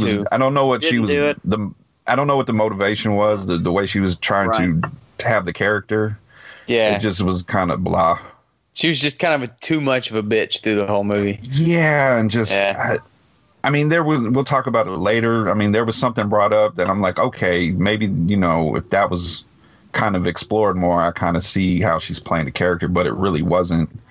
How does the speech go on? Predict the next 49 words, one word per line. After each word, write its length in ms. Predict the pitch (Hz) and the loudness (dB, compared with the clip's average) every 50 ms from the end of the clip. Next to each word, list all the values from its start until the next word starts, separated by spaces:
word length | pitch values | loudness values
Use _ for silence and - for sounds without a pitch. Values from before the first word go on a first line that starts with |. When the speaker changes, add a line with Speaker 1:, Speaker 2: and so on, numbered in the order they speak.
| - - - - - - - | -20 -20 -20 -20 -20 -12 -8
Speaker 3:
Mm-hmm. 400 | - 139 127 139 151 170 208 - - | -8 -6 -2 -2 -2 -2 -2 -4 -2
Speaker 1:
And, 340 | - 82 85 82 76 76 76 | 0 0 2 2 0 0 0
um, 380 | 73 73 73 71 69 67 - - _ - | 0 0 0 0 0 -2 -4 -6 _ -4
but 240 | - 92 90 85 - - _ _ _ _ _ _ _ _ _ _ _ _ - | 0 0 0 0 -2 -8 _ _ _ _ _ _ _ _ _ _ _ _ -8
besides 420 | - 95 - - 127 131 131 101 | -6 -2 0 0 2 2 0 0
the 80 | - - | -4 -6
ca-, 240 | - - - 104 | -8 -6 -4 -2
I 20 | 104 | -2
love 400 | 92 92 92 98 104 107 104 92 | -2 0 0 2 2 2 0 -2
the 80 | 90 | -6
cast. 680 | 85 - - 95 95 90 90 90 85 82 - - - - | -8 -4 -2 0 2 2 2 0 0 -4 -6 -8 -6 -2
Um, 680 | - 76 85 82 76 71 76 76 85 92 90 - - - _ _ _ - _ _ _ _ _ _ _ _ - 180 160 - | 0 2 2 2 0 0 -2 -2 -4 -4 -6 -10 -16 -20 _ _ _ -20 _ _ _ _ _ _ _ _ -6 -6 -4 0
this 220 | 185 226 262 - | 0 0 0 0
is 100 | - 196 | -2 -6
probably, 420 | - - 226 - - 247 175 151 131 - - - - - - _ _ _ _ - - | -4 -2 -2 0 0 0 0 0 0 0 -2 -4 -6 -8 -12 _ _ _ _ -12 -6
except 400 | - 82 82 - - 139 131 - | -4 -4 -2 0 0 0 -2 -2
for 120 | - - 127 | -4 -4 -2
The 100 | 117 101 | -2 -2
Professional, 760 | - 104 - - 117 113 127 - - 123 127 123 127 127 113 113 - - - - - - _ - - | -2 -4 -2 0 0 -2 0 0 0 2 2 2 2 0 -2 -6 -8 -10 -12 -12 -12 -18 _ -8 -4
this 100 | 107 113 | -4 -2
is 80 | - | -2
probably 260 | - - 160 151 135 113 | 0 0 2 2 2 0
the 60 | 101 | 2
best 300 | 98 98 98 98 - - | 2 2 2 0 0 0
thing 420 | 104 101 95 92 90 85 80 - - - - | 0 0 2 2 2 0 0 -2 -4 -6 -2
I've 160 | 85 87 82 - | -2 -2 -2 -2
seen 340 | - 98 87 87 87 82 | -2 0 2 2 2 2
Natalie 320 | 85 85 85 82 82 78 76 | 2 2 0 0 0 -2 -4
Portman 400 | - - 82 73 - 60 64 60 | -2 -2 -2 -2 -2 -2 -2 -2
in. 240 | 60 53 55 57 98 | 0 0 0 -2 -2
'Cause 100 | 95 - - - - - - | -4 -8 -12 -16 -18 -12 -6
Speaker 3:
Wow. 340 | - 123 123 127 156 214 - | -4 -2 0 2 2 2 2
Speaker 1:
I'm 340 | 98 104 101 98 98 95 95 | 0 2 2 2 2 2 4
not, 240 | 98 98 104 - - | 2 2 2 0 0
I'm 180 | 98 104 117 110 | 0 0 0 0
not 200 | 113 113 110 466 | 0 2 2 2
Speaker 3:
More 100 | - - | 2 0
Speaker 1:
a 20 | |
big 80 | - - | 0 0
Speaker 3:
than 100 | - 262 | -2 -2
the 80 | 240 - | 0 0
Speaker 1:
fan 120 | 73 - | 0 0
Speaker 3:
Star 120 | - 269 269 | 0 0 0
Speaker 1:
of 40 | - | 0
her. 60 | - | 0
Speaker 3:
Wars 220 | 320 320 320 - 262 | 0 -2 -2 -2 -2
movies? 420 | 320 330 349 339 370 403 349 - | 0 0 0 2 0 0 0 -2
Come 160 | - 302 294 | -2 -2 0
on. 300 | 330 339 285 214 160 117 | 0 0 0 -2 -2 -6